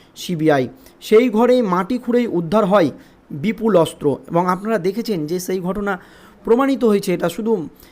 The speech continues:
মিথ্যা অ্যালিগেশন তাদের নামে নিয়ে চলে আসা হচ্ছে যে সন্দেশখালী থেকে প্রচুর অস্ত্র উদ্ধার হয়েছে এবং কিছু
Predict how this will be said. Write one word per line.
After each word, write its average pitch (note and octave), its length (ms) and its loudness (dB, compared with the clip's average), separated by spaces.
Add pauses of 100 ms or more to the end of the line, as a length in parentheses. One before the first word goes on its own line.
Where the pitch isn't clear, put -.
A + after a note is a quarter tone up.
(200)
মিথ্যা G3+ 300 0
অ্যালিগেশন A#3 640 2
তাদের A3 280 2
নামে A3 220 -2
নিয়ে G#3 260 -4
চলে F#3+ 240 -2
আসা A3+ 240 0
হচ্ছে F#3 340 -4
যে F#3 120 -4
সন্দেশখালী F#3 580 -6
থেকে F#3 220 -6
প্রচুর E3+ 320 -4
অস্ত্র D#3+ 300 -2
উদ্ধার E3 300 2
হয়েছে G3+ 240 2
এবং F3 240 -6
কিছু F3+ 300 -8